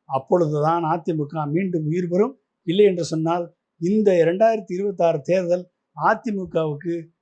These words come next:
ஒருவேளை அமித்ஷாவினுடைய இ வி எம் தந்திரத்தால், அமித்ஷாவுடைய எலெக்ஷன் கமிஷனுடைய திகிடு திட்டத்தால் ஜெயித்தால், அதிமுகவை அழித்து பி ஜே பி ஆட்சிக்கு வரும்.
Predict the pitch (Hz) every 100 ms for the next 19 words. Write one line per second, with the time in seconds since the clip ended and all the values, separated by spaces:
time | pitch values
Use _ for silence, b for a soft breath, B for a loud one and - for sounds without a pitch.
0 | _ - 170 226 247 254 269 269 247 -
1 | - _ _ _ 190 214 220 208 202 196
2 | 170 208 220 214 196 180 165 185 196 185
3 | 160 147 - _ _ _ _ 175 208 226
4 | 214 202 190 185 202 233 208 190 180 180
5 | 170 170 165 160 - 196 202 208 180 160
6 | 170 156 170 143 - _ _ _ - 135
7 | 175 220 190 196 247 160 - _ _ _
8 | _ _ 175 165 196 208 190 170 160 165
9 | 160 165 - 151 160 143 185 247 254 285
10 | 359 165 214 196 190 156 214 277 160 160
11 | 151 151 131 -